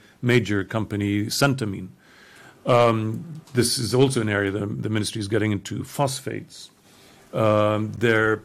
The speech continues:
possibly displacing the General Intelligence Di-, Directorate, which was the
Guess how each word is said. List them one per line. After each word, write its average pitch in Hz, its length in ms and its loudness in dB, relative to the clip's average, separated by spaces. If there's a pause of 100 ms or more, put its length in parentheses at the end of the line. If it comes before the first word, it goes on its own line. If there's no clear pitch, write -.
(100)
possibly 113 540 -2
displacing 107 720 -6
the 107 80 -6
General 113 320 -2
Intelligence 107 640 -4
Di-, 113 280 -6
Directorate, 110 640 -2 (420)
which 123 220 -4
was 113 240 0
the 117 260 -2